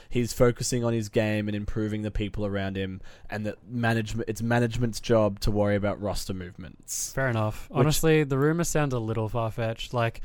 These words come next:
Speaker 2: if I was LeBron, I'd wanna leave too. But the idea of, like,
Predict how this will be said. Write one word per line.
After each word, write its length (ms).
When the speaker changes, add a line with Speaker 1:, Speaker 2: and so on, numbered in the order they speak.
Speaker 2:
if 100
I 100
was 120
LeBron, 420
I'd 160
wanna 200
leave 200
too. 340
But 220
the 180
idea 300
of, 80
like, 160